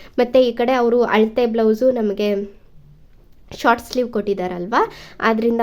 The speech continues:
ಒಂದು ಅಂದಾಜು ಮೇಲೆ ನಾನು, ಆ, ಆರ್ಮ್ ಹೋಲ್ ಈ ಕಡೆ ಸೈಡ್ ಅಂದ್ರೆ ಸ್ಲೀವ್ಸ್ ರೌಂಡ್ ಬರುತ್ತಲ್ಲ ಈ ಕಡೆ,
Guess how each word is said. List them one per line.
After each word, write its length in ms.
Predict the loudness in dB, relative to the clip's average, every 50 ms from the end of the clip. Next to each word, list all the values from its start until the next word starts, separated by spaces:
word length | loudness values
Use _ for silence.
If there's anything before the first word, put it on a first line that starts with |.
| 0
ಒಂದು 360 | 2 2 2 2 0 0 -2 -2
ಅಂದಾಜು 480 | 0 0 2 2 2 2 0 0 0
ಮೇಲೆ 280 | 0 0 0 0 -2 -2
ನಾನು, 280 | -2 0 0 2 0 0 0 -4 -16 -20 -20 -20 -18 -8 -4
ಆ, 60 | -2 0 0 -2 -2 -2 2
ಆರ್ಮ್ 280 | 2 2 2 2 2
ಹೋಲ್ 200 | 0 2 2 2
ಈ 60 | 0
ಕಡೆ 320 | -2 -2 -4 -2 -2 -2 -4
ಸೈಡ್ 320 | -4 -2 0 0 0 -2 -2 -4
ಅಂದ್ರೆ 340 | -2 -2 0 -2 -2 -4 -6
ಸ್ಲೀವ್ಸ್ 500 | -10 -12 -6 -2 0 0 0 -2 -4 -4
ರೌಂಡ್ 260 | -2 0 0 0 0
ಬರುತ್ತಲ್ಲ 360 | -2 -4 -6 -6 -8 -8 -6
ಈ 80 | -6 -8
ಕಡೆ, 400 | -4 -2 0 0 0 -2 -4